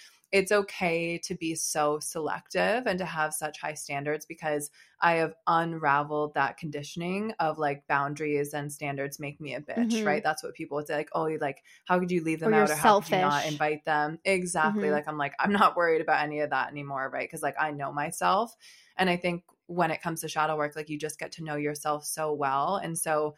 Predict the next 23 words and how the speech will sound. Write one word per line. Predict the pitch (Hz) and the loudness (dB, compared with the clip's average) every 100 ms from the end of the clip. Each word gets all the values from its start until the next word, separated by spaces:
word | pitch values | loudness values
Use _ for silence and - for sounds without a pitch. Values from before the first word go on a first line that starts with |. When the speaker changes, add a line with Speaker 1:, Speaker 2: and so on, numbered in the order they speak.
| _ _ _ - | _ _ _ -4
Speaker 1:
people | 214 226 233 | -2 0 0
could | 202 | -2
come | - 190 | -2 2
at | 165 170 | 2 2
me | 175 | 0
with, | 160 151 147 | -2 -4 -2
like, | 151 147 | -4 -2
pretty | 185 170 | -4 -2
much | 139 - | -4 -4
anything, | 165 196 185 - 135 | -2 -2 -2 -6 -6
like | 143 - | -6 -4
calling | - 156 165 156 | -2 -2 -2 -6
me | 147 143 | -6 -6
a | |
bitch | 143 143 139 143 | -2 -4 -4 -6
or | 143 | -6
calling | - 156 151 | -4 -4 -4
me | 143 | -6
whatever | 143 143 143 | -2 -2 -2
they | 143 135 | -4 -2
want | 160 180 | -2 -2
to. | - 147 | -4 -4
And | 139 139 | -6 -8